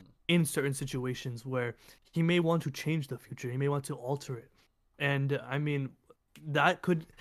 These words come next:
they could go down that route with his character, especially with the fact that if you look at the flash forward scene in episode one where they show the time skip, Boruto literally tells Kawaki, um, he says that this was the only outcome. This was the only possible outcome, that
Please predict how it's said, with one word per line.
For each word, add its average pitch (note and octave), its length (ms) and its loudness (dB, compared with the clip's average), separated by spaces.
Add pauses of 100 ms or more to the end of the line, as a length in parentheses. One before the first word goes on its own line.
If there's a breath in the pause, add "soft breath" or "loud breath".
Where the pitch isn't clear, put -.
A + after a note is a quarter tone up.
(120 loud breath)
they D#3+ 120 6
could F3+ 140 0
go E3 120 6
down C3+ 240 2
that C#3 140 2
route C3+ 260 2
with C3 160 -2
his - 140 -8
character, E3+ 640 -4
especially D3+ 480 0
with C#3+ 120 0
the C#3 60 -2
fact C3+ 300 -2
that C3 200 -2 (260 loud breath)
if C#3 100 -6
you D#3+ 80 4
look E3+ 180 4
at G3+ 80 2
the D3+ 100 -2
flash C3+ 300 -4
forward C#3+ 360 0
scene D3+ 240 -4
in C#3 200 -4
episode C3 380 -6
one C3 220 -4
where C3+ 100 -4
they C3+ 80 -2
show C3+ 140 -6
the C3 100 -6
time C#3+ 260 -4
skip, C3 340 -10 (380 loud breath)
Boruto E3+ 520 4
literally E3+ 280 4
tells D3 240 -2
Kawaki, C#3+ 640 -2 (380 loud breath)
um, B2 360 -4
he D#3+ 120 2
says D#3+ 360 4
that B2+ 220 -4
this C#3 160 -4
was D3 120 0
the C3+ 140 0
only C#3 280 -2
outcome. B2+ 420 -6 (160)
This C#3 140 -2
was D3 100 -2
the D3+ 100 -2
only C#3+ 160 0
possible C3 460 -4
outcome, B2+ 360 -6 (140)
that C#3 180 0